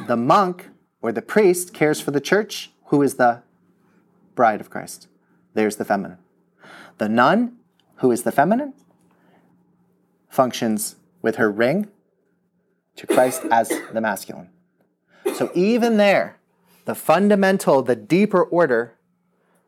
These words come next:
is still in place. It's not just ascesis, withdrawal, it's extreme. That's why I use the word extreme, in which there is no feast.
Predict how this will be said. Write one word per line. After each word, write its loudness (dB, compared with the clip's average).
is -8
still -2
in -10
place. -16
It's -4
not 2
just 0
ascesis, -4
withdrawal, 2
it's -6
extreme. -6
That's -4
why 2
I 0
use -6
the -6
word 0
extreme, -10
in -2
which 0
there 2
is 2
no 2
feast. -8